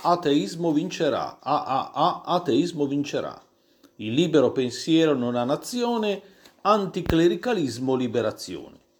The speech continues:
Più case, meno chiese, più case, meno chiese. Passiamo alla Repubblica del quattro ottobre. Si parla appunto del ponte bruciato a Roma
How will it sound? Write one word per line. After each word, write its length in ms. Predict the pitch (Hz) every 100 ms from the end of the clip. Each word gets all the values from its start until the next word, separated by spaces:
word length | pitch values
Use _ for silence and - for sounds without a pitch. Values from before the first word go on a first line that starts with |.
| _
Più 240 | 147 135
case, 480 | - 175 185 139 123
meno 300 | 117 151 226
chiese, 460 | 233 190 117 - 87
più 300 | - 202 214
case, 460 | 151 - 90 110
meno 260 | 104 101 95
chiese. 460 | - 69 - - - _ _ _ - _ _ _
Passiamo 840 | 233 233 202 156 151 156 165 -
alla 640 | - 180 175 170 165 156 156
Repubblica 920 | 175 175 175 165 170 165 175 165 -
del 300 | 131 151 151
quattro 380 | - 143 - 151
ottobre. 680 | 139 - 165 151 143 147 151 - _ _ - _ _
Si 240 | _ - 196
parla 460 | 190 151 151 165
appunto 600 | 185 185 147 139 - 185
del 800 | 143 135 127 123 120 113 110 107
ponte 840 | - 170 139 127 135 147 131 117 110
bruciato 640 | 107 131 131 139 113 135
a 40 | 190
Roma 600 | 165 135 120 185 202